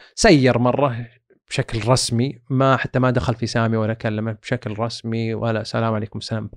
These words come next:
فقط السوالف والميانة ذيك انقطعت. مرت الأيام، هو ده اللي استراحتهم. مرت الأيام ومرت، مرت. الشباب ذولي سامي وربعه مهم مضبوطين، عليهم شوي سوء مسلك،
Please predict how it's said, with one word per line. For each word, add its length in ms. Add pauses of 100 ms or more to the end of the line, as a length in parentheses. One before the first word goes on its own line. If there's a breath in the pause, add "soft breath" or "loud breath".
(120)
فقط 320 (480 loud breath)
السوالف 560
والميانة 380
ذيك 220
انقطعت. 520 (1200)
مرت 380
الأيام، 340
هو 100
ده 120
اللي 100
استراحتهم. 540 (220)
مرت 340
الأيام 540 (1080)
ومرت، 400
مرت. 240 (480 soft breath)
الشباب 520
ذولي 200
سامي 360
وربعه 680
مهم 320
مضبوطين، 640 (420 soft breath)
عليهم 720 (760)
شوي 460
سوء 360
مسلك، 540